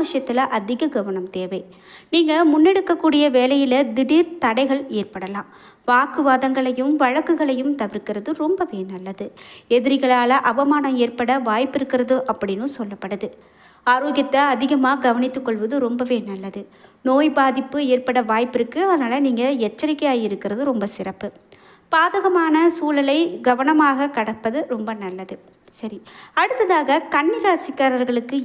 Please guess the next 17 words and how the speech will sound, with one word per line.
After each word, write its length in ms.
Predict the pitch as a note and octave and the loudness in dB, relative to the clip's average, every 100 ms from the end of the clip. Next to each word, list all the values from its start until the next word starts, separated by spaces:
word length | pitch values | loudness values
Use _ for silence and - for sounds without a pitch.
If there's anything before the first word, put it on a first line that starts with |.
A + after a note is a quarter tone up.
| A#3+ | -2
எப்படிப்பட்ட 500 | - E4 D#4+ - A#3 - | 0 -2 0 -2 -2 -2
பலன்கள் 400 | G#3+ A3 G#3+ G#3+ G3+ | -2 -2 -4 -4 -6
அப்படின்னு 280 | F#3+ G3+ A3+ G#3 | -6 -8 -8 -10
கேட்டா, 280 | F#3+ G#3+ C#4 - - - - _ E4 | -8 -6 -6 -8 -18 -20 -20 _ 0
கன்னி 200 | E4+ G#4+ | 0 2
ராசியிலேயே 500 | G#4 F4 E4+ D#4 D#4 E4 D4 | 2 2 2 4 2 4 2
இந்த 160 | C#4 C4 | 2 2
கிரகணம் 360 | B3 C4+ D#4 C4 | 0 0 0 0
நிகழ்வதால 580 | B3+ C4 B3+ B3 A#3+ C#4 D#4+ B3+ | 0 0 2 2 2 2 0 -2
உங்களுடைய 440 | B3+ B3 B3 B3 A3+ | 0 0 2 0 0
வாழ்க்கையில 460 | A3+ C4+ C#4+ C4 C#4+ - | 0 -2 -4 0 0 2
அடுத்த 320 | B3+ D4+ - C#4+ | 0 -2 -6 -6
சில 200 | C4 A#3+ A3 | -6 -4 -4
தினங்கள் 380 | A3+ A#3 A3+ D#4 A4+ - - - E4 | -4 -4 -2 -2 -4 -12 -20 -6 -2
எதிர்மறையான 640 | F4 A#4+ B4 F#4+ F4 D#4+ D#4+ C4 | 2 2 2 4 4 4 4 4
விளைவுகள் 440 | C4+ C#4 C#4+ D4 - | 2 2 0 0 0
அதிகரிக்கும் 560 | G#3+ C4+ D#4 C#4+ C#4+ | -2 0 -2 -2 -2